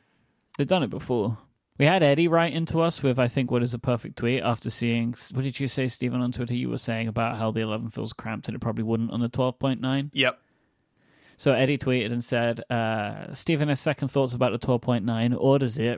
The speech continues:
Speaker 1: realizes it's too big, goes back to the eleven inch.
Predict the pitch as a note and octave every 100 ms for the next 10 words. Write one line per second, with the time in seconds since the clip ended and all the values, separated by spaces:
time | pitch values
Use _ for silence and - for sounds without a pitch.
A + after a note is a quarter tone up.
0 | - B2 B2+ C3 C3+ A#2 A#2 A#2+ - B2+
1 | A#2 A#2+ A2 A2+ - C3 B2 - B2+ C3
2 | B2+ A2 A2+ B2+ A#2+ A2+ A2+ -